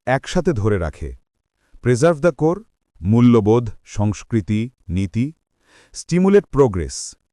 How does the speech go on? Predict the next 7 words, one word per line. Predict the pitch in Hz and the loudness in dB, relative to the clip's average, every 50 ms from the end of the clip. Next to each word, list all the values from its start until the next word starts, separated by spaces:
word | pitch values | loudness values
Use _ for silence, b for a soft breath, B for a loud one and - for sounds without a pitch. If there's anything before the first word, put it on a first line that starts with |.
| _ _ _ - | _ _ _ -2
পরিবর্তন, | 113 120 135 135 147 151 143 - _ - 170 185 190 202 - _ _ _ _ _ - | 2 2 4 4 2 2 0 -2 _ -2 -2 -2 -2 -6 -10 _ _ _ _ _ -2
উদ্ভাবন, | 131 147 139 120 127 139 165 135 113 95 98 127 143 - _ _ _ - 92 | -2 -2 0 -2 -2 -2 -2 -2 -2 -2 -2 -4 -6 -10 _ _ _ -6 -2
নতুন | 101 123 135 127 165 180 180 175 - - | 0 0 0 0 0 0 0 -2 0 0
পণ্য | 143 143 147 156 165 160 | 0 0 0 0 -2 -2
সৃষ্টি। | - - - 104 - - - - 71 64 - _ _ _ _ _ _ _ b b b b b b - | -4 -4 -6 -6 -6 -6 -10 -12 -12 -12 -14 _ _ _ _ _ _ _ b b b b b b -2
মূল্যবোধ | 90 120 147 175 190 202 180 196 214 180 135 151 - _ _ | 0 2 2 4 4 4 4 4 4 2 0 -6 -10 _ _
অপরিবর্তনীয়, | 117 135 165 - - 165 156 151 139 131 - - - 107 92 90 87 | 2 4 4 4 2 0 2 2 2 0 -2 -2 -2 -2 -2 -2 -2